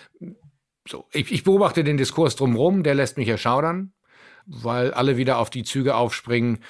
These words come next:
mit denen sie vorher auch schon gern unterwegs waren, um ihre Argumente und ihre Politik und ihren Hass in die Welt zu setzen. Sehr, sehr schade.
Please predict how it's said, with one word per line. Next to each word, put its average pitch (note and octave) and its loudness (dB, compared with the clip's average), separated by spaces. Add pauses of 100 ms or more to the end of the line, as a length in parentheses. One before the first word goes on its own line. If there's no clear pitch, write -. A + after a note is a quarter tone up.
(220)
mit A2+ -8
denen A#2+ 2
sie G#2+ 2
vorher A#2 2
auch A#2 2
schon A#2 -2
gern A2+ 2
unterwegs A2 -2
waren, G#2+ 0
um G2+ -4
ihre A2 -2
Argumente G#2 -2
und F#2+ -10
ihre A2+ -4
Politik G#2+ -6
und G2+ -6
ihren G2+ -6
Hass - -4 (280)
in G#2+ -4
die G#2 -2
Welt G2 -2
zu - -6
setzen. F2 -8
Sehr, G2 0
sehr F2+ -2 (340)
schade. E2 -8